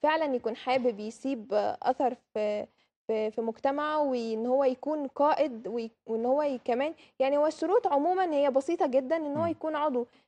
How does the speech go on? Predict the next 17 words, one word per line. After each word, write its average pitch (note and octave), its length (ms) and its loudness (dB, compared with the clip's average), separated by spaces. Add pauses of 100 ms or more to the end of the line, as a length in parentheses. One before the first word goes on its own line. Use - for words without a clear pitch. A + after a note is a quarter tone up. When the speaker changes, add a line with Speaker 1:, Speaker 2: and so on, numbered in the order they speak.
(100)
Speaker 1:
آه، A#3+ 220 2
في، A3+ 360 -4
في - 120 -6
مركز D4+ 340 -2
شباب، D#4 440 2
ويكون E4+ 680 0
عنده D#4+ 460 0
الرغبة C#4 340 4
في D4 120 -2
ال-، A#3+ 320 0
في A#3+ 120 -2
المشاركة. A#3+ 540 -2 (640)
كده F#4+ 220 4
بعد F4+ 280 4
كده G4 140 4
بقى F4 180 6
بيبدأ D4+ 340 2